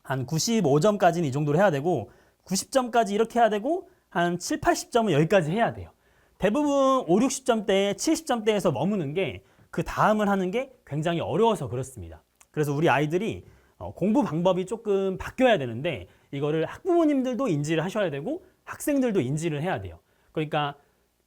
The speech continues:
자연스럽게 공부가 되면 너무 좋죠. 근데 배우고 바로 풀고 또 복습되고 이러면 너무 좋은데 그렇게 안 되는 것들이 좀 많잖아요. 어, 그러면은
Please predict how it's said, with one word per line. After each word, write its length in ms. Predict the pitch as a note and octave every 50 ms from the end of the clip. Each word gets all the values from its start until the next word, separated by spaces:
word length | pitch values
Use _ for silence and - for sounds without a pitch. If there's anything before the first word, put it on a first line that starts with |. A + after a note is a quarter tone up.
| _ _ _ _
자연스럽게 800 | - - - - D3 G3+ C#4 E4 D#4+ E4 E4+ D#4+ D#4 D#4 - B3+
공부가 340 | G3+ - C#3+ D#3 E3+ G3 F3+
되면 220 | - C#3+ D3+ D#3+
너무 200 | C#3+ B2 F3 A3+
좋죠. 520 | - - B2 - - - G#2 F#2 F#2 F#2+ F#2+
근데 300 | - C#3 C3 C3+ B2+ C3 - _ _ _ _ _ _
배우고 800 | - - C3+ D#3+ F#3 F#3+ E3+ F3 F3+ E3+ E3 E3 E3+ E3+ - -
바로 300 | - - B2+ C#3 D#3 D3
풀고 760 | - - - A#3+ A3+ A3 F3+ G3+ G3 F#3+ F#3+ G3 F#3+ G3 - _ -
또 80 | - -
복습되고 720 | - E3+ E3 - - F3 - F#3 F3 E3 D#3 E3 E3 D#3
이러면 240 | E3 F#3 A3 G3+ D#3+
너무 200 | C3 D3 F3+ F3+
좋은데 580 | - - C#3 C#3 D3+ E3 G3+ F#3+ B2 F#2 - _ _ _ _ _
그렇게 340 | - - F#3+ G#3+ G#3 - A3
안 240 | - - - B2+ D3
되는 220 | D3+ A#3+ B3+ B3+
것들이 360 | A3+ A3 G#3 G#3 G3+ F#3 F3+
좀 120 | D#3+ E3+ C#3
많잖아요. 600 | G#2 E2 C3+ D#3 - G#3+ A3+ C#3+ G#2 G#2+ G3 - -
어, 180 | - F2 - -
그러면은 460 | - D3+ E3+ E3+ E3 E3+ A3 D4